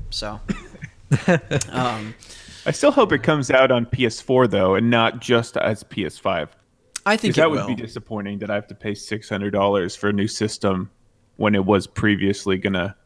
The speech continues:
Speaker 3: Thanks a lot, covid.
Speaker 1: Yeah.
Speaker 3: Making me spend more money.
Speaker 1: Yeah. But, um,
Speaker 3: Thanks,
Speaker 1: but yeah, I mean,
Speaker 3: Obama.
Speaker 1: s-, speaking of covid,
Speaker 3: <laughs>
Speaker 1: uh,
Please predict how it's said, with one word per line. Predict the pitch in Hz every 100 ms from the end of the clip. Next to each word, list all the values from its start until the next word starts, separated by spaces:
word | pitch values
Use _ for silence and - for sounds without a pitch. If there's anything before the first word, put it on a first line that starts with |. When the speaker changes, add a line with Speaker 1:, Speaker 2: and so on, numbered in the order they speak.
| _ _ _ _ _ _
Speaker 3:
Thanks | 185 180
a |
lot, | 143 117 -
covid. | - 107 98 104 104 - - _ _ _ -
Speaker 1:
Yeah. | 139 120 117 117 113 -
Speaker 3:
Making | 139 123
me |
spend | 113 - - 127
more | 123 117
money. | 117 117 117 - _ _ _ _ _ _ - - -
Speaker 1:
Yeah. | - 107 110 120 - - _ _ _ _ _ - - - - _ -
But, | 165
um, | 160 156 151 151 147 - -
Speaker 3:
Thanks, | 156 -
Speaker 1:
but | 104 208
yeah, | 185 143
I |
mean, | 147 151
Speaker 3:
Obama. | -
Speaker 1:
s-, | - -
speaking | - 214 214 175
of | 147 147
covid, | 156 151 143 156 156 147
Speaker 3:
<laughs> | - 131 -
Speaker 1:
uh, | 135 131 127 123